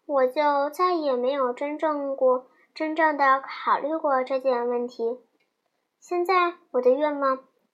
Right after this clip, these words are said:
又突然变得非常强烈了。钱钱满意地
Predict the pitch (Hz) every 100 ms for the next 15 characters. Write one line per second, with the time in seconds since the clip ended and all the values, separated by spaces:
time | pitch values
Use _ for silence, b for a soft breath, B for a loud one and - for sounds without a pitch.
0 | _ 320 311 - 370 359 349 359 339 339
1 | 330 403 392 370 349 294 240 262 349 330
2 | 269 - - _ _ _ _ _ _ _
3 | _ _ b b _ - 277 294 359 349
4 | 330 285 214 - 349 349 277 254 240 233